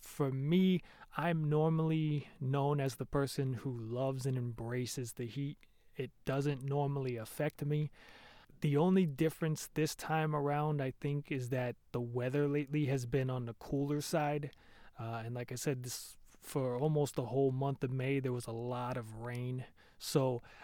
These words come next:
I didn't get the normal training I,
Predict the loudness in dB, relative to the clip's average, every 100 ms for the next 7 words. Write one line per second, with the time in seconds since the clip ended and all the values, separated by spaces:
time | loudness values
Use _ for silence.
0 | -2 2 2 2 -8 -20 -20 2 2 2
1 | -2 0 0 0 -2 -4 -8 -6 0 4
2 | 6 6 4 2 0 -8 0 2 2 0
3 | -4 -6 -6